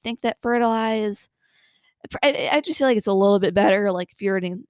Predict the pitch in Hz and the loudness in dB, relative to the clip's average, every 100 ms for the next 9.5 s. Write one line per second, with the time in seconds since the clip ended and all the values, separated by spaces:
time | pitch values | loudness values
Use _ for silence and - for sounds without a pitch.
0 | - 208 208 262 240 190 - - - 190 | -10 -8 -6 -4 -4 -6 -10 -12 -8 -6
1 | 190 185 - 220 208 196 - 196 180 175 | -4 -6 0 2 4 4 2 2 2 0
2 | - 175 175 180 180 - _ _ _ _ | -2 0 2 2 2 -2 _ _ _ _
3 | _ 175 170 147 202 202 190 233 - 208 | _ -2 -2 -4 0 2 2 0 -6 -4
4 | 190 175 185 190 180 175 127 - 208 214 | -2 0 0 0 -2 -4 -6 0 2 2
5 | 220 202 202 202 - _ _ _ - 220 | 2 2 2 0 -4 _ _ _ -8 -4
6 | 226 - 185 247 247 240 - 202 196 - | -2 -4 -4 -2 0 0 0 2 2 -2
7 | - 214 196 208 196 196 196 190 190 - | 0 2 2 4 4 6 4 4 0 -4
8 | 208 262 247 208 220 190 - - 190 196 | -4 -4 -2 -4 -2 -2 -4 -4 0 2
9 | 143 175 160 131 | 2 0 -4 -6